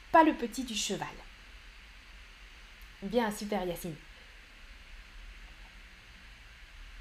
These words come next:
Ok. Alors, dernière question. L'agneau est le bébé de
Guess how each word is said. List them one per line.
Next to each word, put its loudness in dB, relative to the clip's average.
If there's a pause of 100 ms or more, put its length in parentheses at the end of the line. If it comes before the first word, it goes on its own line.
(120)
Ok. 4 (2250)
Alors, 10 (1040)
dernière 10
question. 4 (120)
L'agneau 10
est 4
le 6
bébé 6
de 2